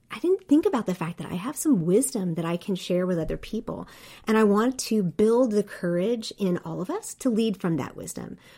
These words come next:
I also wanna teach us and talk more about leading from our kindness, giving people the benefit of the doubt, leading from service. And I think that's also a very important one. But the other thing I talked about was saying and doing the hard things, setting solid boundaries, being willing to say,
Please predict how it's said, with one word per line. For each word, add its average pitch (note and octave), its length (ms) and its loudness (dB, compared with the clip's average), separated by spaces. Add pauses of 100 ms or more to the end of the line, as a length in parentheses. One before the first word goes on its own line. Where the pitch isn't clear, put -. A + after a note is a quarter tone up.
I - 60 -4
also B3+ 180 -2 (100)
wanna G4 240 0
teach - 280 -4
us A#3+ 240 2
and E3+ 280 -2
talk - 280 -10
more G3 140 0
about F#3 220 -2
leading F#3 300 0
from F3 140 -2
our D3 80 -4
kindness, G#3 640 -2 (320)
giving F#3 200 0
people F#3 280 -2
the F3 100 -2
benefit E3 380 -2
of D#3 80 -8
the - 80 -10
doubt, G#3+ 460 0 (220)
leading G#3+ 280 6
from E3+ 160 0
service. F#3+ 760 -2 (380)
And F3 380 0
I - 80 -6
think E3+ 220 -2
that's F#3 200 -2
also F3 320 -4
a D#3+ 60 0
very E3+ 180 0
important D#3 420 -4
one. D#3+ 240 -2 (360)
But G#3 100 -2
the - 160 4
other A3 180 4
thing A3 200 2
I F#3+ 80 4
talked F#3 320 -4
about E3+ 240 0
was E3 160 0
saying G#3+ 340 2
and A3 100 4
doing F3+ 440 4
the F3+ 80 -2
hard D#3 340 -4
things, D3 420 -6
setting A#3 360 4
solid A3 420 0
boundaries, E3+ 640 0
being A#3+ 280 6
willing A#3 300 4
to G#3 80 -2
say, F3 380 0